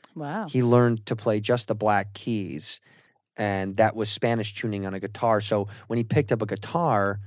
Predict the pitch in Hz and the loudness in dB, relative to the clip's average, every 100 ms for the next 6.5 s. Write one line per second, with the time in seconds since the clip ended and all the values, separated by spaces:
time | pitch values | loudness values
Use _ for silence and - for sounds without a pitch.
0 | - _ _ - 139 127 110 - 113 110 | -16 _ _ -2 -2 0 -4 4 4 4
1 | 98 98 127 143 104 - 127 110 104 101 | -2 0 6 6 4 -4 -2 -2 -2 -2
2 | 107 117 123 113 107 104 104 110 104 107 | 2 6 6 6 2 0 -2 0 0 0
3 | 104 123 123 - 117 107 107 107 _ _ | 4 4 4 -2 0 0 -2 -6 _ _
4 | _ - 110 104 - - 165 127 110 104 | _ 2 2 2 -4 4 6 6 4 2
5 | 101 101 113 101 101 120 113 104 98 95 | 0 2 2 2 -4 -2 0 0 -4 -6
6 | 107 104 98 67 - | -6 -4 -4 -6 -10